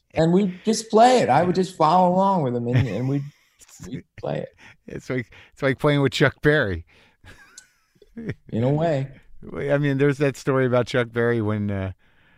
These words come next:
Speaker 2: who was it? It was Bruce Springsteen, and he'd always hire the local guys to back him. And I, I don't think it was Bruce. Bruce goes, you know, "What are we playing?" And Chuck goes, uh, "Chuck Berry <laughs> songs."
Speaker 1: Chuck Berry songs. Yeah, exactly.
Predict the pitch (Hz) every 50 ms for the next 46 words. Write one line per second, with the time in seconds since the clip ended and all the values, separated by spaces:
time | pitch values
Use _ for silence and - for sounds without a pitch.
0 | _ _ _ _ _ _ _ _ _ - 135 139 139 131 120 117 117 117 117 104
1 | - 120 123 120 - - 123 123 123 117 - - 127 123 120 117 107 113 113 117
2 | 110 113 110 98 104 110 110 113 113 98 104 98 104 101 104 - 113 101 92 107
3 | 104 101 101 - - 82 80 101 98 101 - - 110 107 101 _ _ _ _ _
4 | _ _ _ _ _ _ _ _ _ _ - 95 95 98 101 104 - - 107 107
5 | 107 113 120 123 123 127 110 110 107 110 104 101 110 123 123 123 120 - - -
6 | - - - 110 110 101 117 120 113 - - 123 117 110 113 120 107 107 104 107
7 | 127 139 151 143 135 113 - - 143 147 151 131 110 104 98 98 104 104 95 -
8 | - 113 104 - - 113 107 104 101 98 101 98 95 98 - _ _ _ - -
9 | 185 196 - - 170 180 202 196 180 147 - - - - 143 123 113 - - 117
10 | 95 117 - - - _ _ - - - - 156 151 - - 196 190 180 170 147
11 | - 139 120 104 90 87 87 160 156 143 110 90 92 95 92 127 117 120 123 123
12 | - 82 78